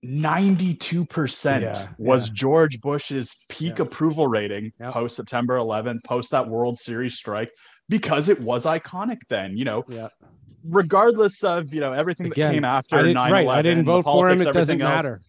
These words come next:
Speaker 2: Right. It
Speaker 1: that
Speaker 2: doesn't
Speaker 1: was a
Speaker 2: matter.
Speaker 1: huge moment. That's a moment that everyone remembers. And I mean, like, uh, yeah, left, right, who cares? We're, we're, we're not seeing that anytime soon. We're, we're
Speaker 2: No.
Speaker 1: lucky to see a president on either side of the aisle
Speaker 2: A
Speaker 1: hit,
Speaker 2: president
Speaker 1: uh, you
Speaker 2: would
Speaker 1: know,
Speaker 2: love to get
Speaker 1: sixty,
Speaker 2: fifty.
Speaker 1: seventy percent.
Speaker 2: Right.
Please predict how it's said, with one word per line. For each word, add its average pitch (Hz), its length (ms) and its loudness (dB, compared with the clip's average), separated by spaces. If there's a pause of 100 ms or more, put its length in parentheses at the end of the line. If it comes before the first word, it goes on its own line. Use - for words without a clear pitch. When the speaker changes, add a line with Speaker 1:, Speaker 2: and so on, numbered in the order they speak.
(160)
Speaker 2:
Right. 135 200 -4
It 104 80 -10
Speaker 1:
that 190 180 6
Speaker 2:
doesn't 139 120 2
Speaker 1:
was - 160 2
a - 40 0
Speaker 2:
matter. 107 200 -6
Speaker 1:
huge 160 560 -4
moment. 131 460 -2
That's 151 280 0
a 175 40 -6
moment 156 280 -4
that 147 220 -2
everyone 127 680 -4
remembers. 107 640 -4
And 127 80 -4
I 127 80 0
mean, 127 180 -2
like, 120 220 -4
uh, 120 160 -6
yeah, 139 220 -4
left, 147 340 -4
right, 139 240 -2
who 139 180 -8
cares? 131 220 -8 (880)
We're, 254 220 2
we're, 247 140 -2
we're 220 120 -4
not - 200 -2
seeing 95 320 -10
that 87 180 -8
anytime 92 500 -10
soon. 120 380 -8
We're, 190 240 -4
we're 185 120 -4
Speaker 2:
No. 220 60 -4
Speaker 1:
lucky 190 200 -2
to 147 80 -4
see 175 160 -4
a 156 60 0
president 156 600 -2
on 156 260 0
either 208 200 -6
side 120 220 -2
of 98 80 -8
the 98 100 -8
aisle 92 280 -6
Speaker 2:
A - 40 -8
Speaker 1:
hit, 107 80 -4
Speaker 2:
president 175 280 4
Speaker 1:
uh, - 20 4
you 156 40 2
Speaker 2:
would 160 120 2
Speaker 1:
know, 160 100 4
Speaker 2:
love 170 140 2
to 160 80 2
get 147 160 0
Speaker 1:
sixty, - 80 -12
Speaker 2:
fifty. 202 260 0
Speaker 1:
seventy 131 200 -4
percent. 170 200 2
Speaker 2:
Right. 120 160 -2